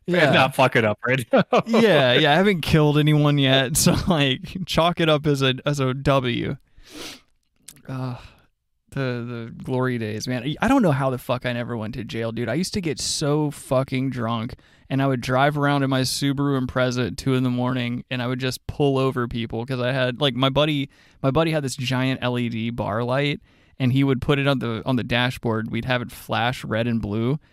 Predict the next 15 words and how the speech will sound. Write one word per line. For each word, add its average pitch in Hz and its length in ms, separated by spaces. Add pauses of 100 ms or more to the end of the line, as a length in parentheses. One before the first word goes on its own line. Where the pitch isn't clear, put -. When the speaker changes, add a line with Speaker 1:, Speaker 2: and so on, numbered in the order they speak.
(260)
Speaker 1:
and 143 140
we 175 100
would 190 100
just 185 240
drive 143 380
around 143 300
the 131 60
boulevard 123 520
in 113 80
Myrtle 120 220
Beach, 120 360
fucking 131 380
pulling 139 360
over 123 280
cars, 117 540